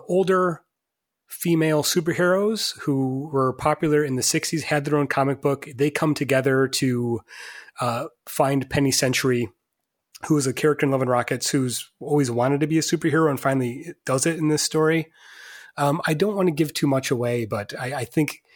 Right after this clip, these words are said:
if you go into this story just wanting to see someone riffing on the stuff that they love,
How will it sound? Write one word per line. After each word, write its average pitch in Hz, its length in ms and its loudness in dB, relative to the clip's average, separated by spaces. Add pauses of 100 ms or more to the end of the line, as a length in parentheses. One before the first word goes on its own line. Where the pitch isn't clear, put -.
(140)
if 143 120 0
you 151 140 2
go 165 280 2
into 185 180 0
this 160 180 2
story 143 400 2
just 127 240 -6
wanting 131 400 2
to 123 520 -2 (360)
see 180 300 0
someone 156 320 2
riffing 139 420 2
on 123 120 0
the 113 60 -2
stuff - 320 -2
that 135 120 -4
they 117 160 -2
love, 113 540 -4